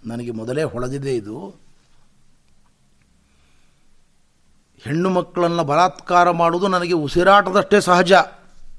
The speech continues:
ಪರಸ್ತ್ರೀಯರನ್ನ ಬಲಾತ್ಕಾರ ಮಾಡುವುದು ನನ್ನ ಸಹಜ ಗುಣ. ಬ್ರಹ್ಮ ಲೋಕದಲ್ಲಿದ್ದ ಪುಂಜಕಸ್ಥಲಿ ಎಂಬ ಅಪ್ಸರೆಯ ಮೇಲೆ ಹೀಗೆ ನಾನು ಬಲಾತ್ಕಾರ ಮಾಡಿದೆ.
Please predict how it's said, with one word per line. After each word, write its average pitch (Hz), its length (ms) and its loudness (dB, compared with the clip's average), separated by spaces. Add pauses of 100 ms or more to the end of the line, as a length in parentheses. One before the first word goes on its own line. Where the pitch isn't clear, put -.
(680)
ಪರಸ್ತ್ರೀಯರನ್ನ 151 800 -4
ಬಲಾತ್ಕಾರ 143 540 -6
ಮಾಡುವುದು 147 300 -4
ನನ್ನ 160 180 -4
ಸಹಜ 185 300 2
ಗುಣ. 226 220 6 (2500)
ಬ್ರಹ್ಮ 160 720 -2 (240)
ಲೋಕದಲ್ಲಿದ್ದ 160 680 -2
ಪುಂಜಕಸ್ಥಲಿ 180 840 -2
ಎಂಬ 165 240 -4
ಅಪ್ಸರೆಯ 180 480 -2
ಮೇಲೆ 190 240 -2
ಹೀಗೆ 170 260 -2
ನಾನು 175 320 -4 (160)
ಬಲಾತ್ಕಾರ 196 520 2
ಮಾಡಿದೆ. 190 380 0